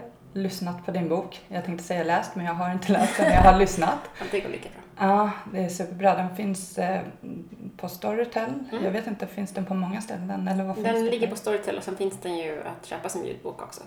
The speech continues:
Speaker 2: Då kan man ju ha den i olika, på olika apparater också.
Speaker 1: Mm. Och, eh, den släpptes för ett och ett halvt år sedan ungefär.
Speaker 2: Ja.
Speaker 1: Mm. Eh, ja, du har, du har, du är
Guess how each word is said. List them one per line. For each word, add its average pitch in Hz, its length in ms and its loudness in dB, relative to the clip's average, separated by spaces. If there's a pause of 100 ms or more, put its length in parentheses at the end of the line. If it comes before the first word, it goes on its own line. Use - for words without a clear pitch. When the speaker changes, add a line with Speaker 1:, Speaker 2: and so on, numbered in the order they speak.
Speaker 2:
Då - 60 -14
kan - 180 -14
man - 100 -12
ju - 60 -14 (400)
ha - 80 -18
den 175 100 -14
i - 40 -12 (160)
olika, 180 240 -14 (580)
på - 60 -20
olika - 280 -20
apparater - 480 -4
också. - 200 -20
Speaker 1:
Mm. 202 260 2 (960)
Och, 196 380 2
eh, 196 520 12 (340)
den 196 180 6
släpptes 196 420 0
för - 80 -2
ett - 220 -2
och - 40 -8
ett - 60 -12
halvt - 280 -8
år - 80 -6
sedan - 220 -8
ungefär. - 440 -10
Speaker 2:
Ja. 240 80 -8
Speaker 1:
Mm. 214 420 -4 (680)
Eh, 185 680 0 (140)
ja, 254 420 6 (960)
du 254 400 4
har, 226 680 2 (360)
du 226 180 0
har, 220 460 0 (180)
du 220 200 -2
är - 100 -2